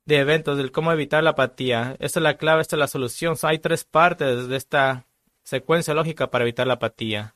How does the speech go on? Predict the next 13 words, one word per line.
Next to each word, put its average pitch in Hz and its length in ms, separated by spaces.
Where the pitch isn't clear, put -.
Es - 120
una 135 400
progresión 131 520
lógica. 135 480
La 120 160
primera 143 340
parte 151 300
de 117 100
la 117 80
secuencia 127 680
es, 131 400
se - 200
llama 139 440